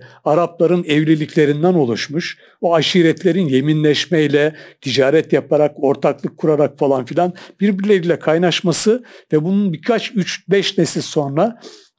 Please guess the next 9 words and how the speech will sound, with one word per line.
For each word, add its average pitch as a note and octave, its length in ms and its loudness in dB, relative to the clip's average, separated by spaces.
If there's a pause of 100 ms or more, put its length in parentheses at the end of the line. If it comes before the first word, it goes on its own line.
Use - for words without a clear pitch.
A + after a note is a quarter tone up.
(120)
iyice G3+ 380 0
büyüyerek D#3+ 560 2
büyük E3 280 -2
bir - 140 -6
kütle - 240 -2
meydana C3 360 0
getirmesi B2+ 640 -2 (320)
üzerine D3+ 540 2 (220)
bunlara G3+ 540 2